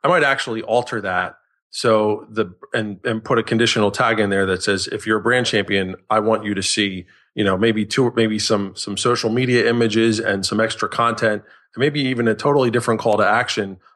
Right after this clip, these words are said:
along with the blog post link so that you can help me get the word out, right, about maybe in an upcoming event." And s-, 'cause I know that that's something that these guys are gonna wanna do because they're gonna wanna help me. They're highly engaged with my brand. And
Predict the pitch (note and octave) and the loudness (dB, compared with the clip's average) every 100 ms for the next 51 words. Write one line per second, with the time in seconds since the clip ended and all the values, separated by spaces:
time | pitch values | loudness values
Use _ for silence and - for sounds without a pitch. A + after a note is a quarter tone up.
0 | _ C#3+ F3 F3 C#3+ - B2 B2 A#2+ G2+ | _ 2 4 4 2 0 2 2 0 -6
1 | F#2+ G#2 G2 F#2 - _ _ - B2+ A2+ | -6 -6 -6 -8 -20 _ _ -4 0 2
2 | A2+ - - C#3+ D3 A#2 A2 A2 A#2 A2 | 2 -2 -4 0 0 2 0 0 -2 -2
3 | G#2 G#2 A#2+ G#2 F2+ A#2 A#2 F2 C2+ - | -4 -4 -2 -2 0 2 2 0 -4 -8
4 | _ _ _ _ G2+ G#2+ A2 - G#2 G#2+ | _ _ _ _ 0 0 -2 -4 -4 0
5 | G#2+ G2+ - _ A#2+ A#2 A2+ A2 A2+ A2 | 2 2 -2 _ -2 2 4 4 2 0
6 | B2+ A2 G2+ F#2+ G#2+ F#2 - G#2+ G#2 G#2 | -4 -2 -4 -2 -2 -2 -4 -6 -4 -8
7 | G#2+ A#2 B2+ C#3 C#3 A#2 A#2 A#2+ - A#2+ | -4 0 2 2 0 0 0 0 2 -2
8 | A#2 A2+ A#2 B3 D#3 B2 A#2 A2+ G#2 G#2+ | 0 -2 0 0 0 0 2 0 0 -2
9 | G2+ D3+ B2 G#2+ - _ C3 C3+ B2+ C#3 | -2 0 2 0 -6 _ 0 0 2 2
10 | D#3+ C#3 B2+ A2+ B2 B2 A#2+ A2+ A2+ G#2+ | 4 4 2 2 0 0 -4 -2 -2 0
11 | A2 G#2+ G#2+ G#2 G#2 G2+ G#2 G#2 F#2 F#2+ | 2 0 -2 -2 -4 -2 -4 -4 -4 -4
12 | F#2+ F#2+ - - _ - G#2 G#2 | -4 -6 -14 -20 _ -4 0 0